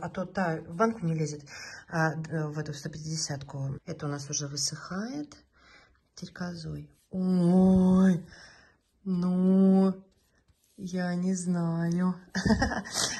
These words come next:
Она просто очень мягенькая. Вот это вот моё «ой» было связано с тем, что она очень-очень мягкая.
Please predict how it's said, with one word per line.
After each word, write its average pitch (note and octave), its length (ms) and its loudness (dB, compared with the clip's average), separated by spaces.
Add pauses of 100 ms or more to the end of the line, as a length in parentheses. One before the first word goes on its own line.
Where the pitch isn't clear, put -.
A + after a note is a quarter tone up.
Она G#3 180 8
просто G#3+ 360 0
очень G3+ 400 2
мягенькая. G3 400 2
Вот F#3 60 0
это F#3 100 -6
вот F#3 120 -2
моё F#3 360 0
«ой» B3+ 580 0 (420)
было G3 320 2
связано G3+ 600 0
с F#3+ 100 -6
тем, C4 240 -4
что A#3 200 -6
она F#3+ 260 -2 (100)
очень-очень G#3+ 1200 -6
мягкая. F#3+ 1040 -6